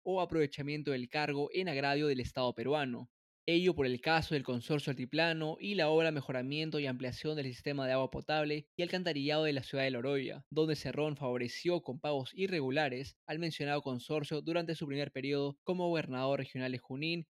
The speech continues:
el año dos mil once. Esa primera sentencia fue luego ratificada en segunda instancia en octubre del dos mil diecinueve,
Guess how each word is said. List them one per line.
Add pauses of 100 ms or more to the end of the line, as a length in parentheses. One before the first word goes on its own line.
(120)
el
año
dos
mil
once. (500)
Esa
primera
sentencia
fue
luego
ratificada
en
segunda
instancia
en
octubre
del
dos
mil
diecinueve,